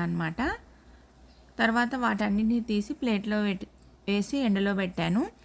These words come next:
ఈవినింగ్ అంతా ఆరిపోయాయండి. లోపల మాత్రం కొద్దిగా పచ్చిగా అనిపిస్తే నేను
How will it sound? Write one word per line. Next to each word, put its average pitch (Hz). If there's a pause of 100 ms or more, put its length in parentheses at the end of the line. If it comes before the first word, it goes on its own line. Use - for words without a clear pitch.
(500)
ఈవినింగ్ 240
అంతా 220 (160)
ఆరిపోయాయండి. 208 (400)
లోపల 226 (120)
మాత్రం 233 (140)
కొద్దిగా 220 (240)
పచ్చిగా 214 (100)
అనిపిస్తే 208 (460)
నేను 220